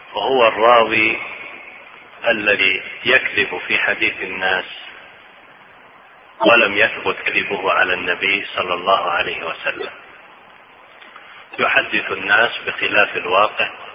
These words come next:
لكنه لم يثبت عنه أنه كذب على رسول الله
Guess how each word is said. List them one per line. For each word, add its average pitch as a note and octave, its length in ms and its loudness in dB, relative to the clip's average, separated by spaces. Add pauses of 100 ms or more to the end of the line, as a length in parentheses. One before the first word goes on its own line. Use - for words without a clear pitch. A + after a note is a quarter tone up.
(420)
لكنه A2 640 0
لم A#2+ 200 0
يثبت G2+ 400 0
عنه G#2+ 280 2 (200)
أنه G2 480 -2
كذب G2+ 340 2
على F2+ 300 4
رسول F2+ 340 -2
الله F#2 420 0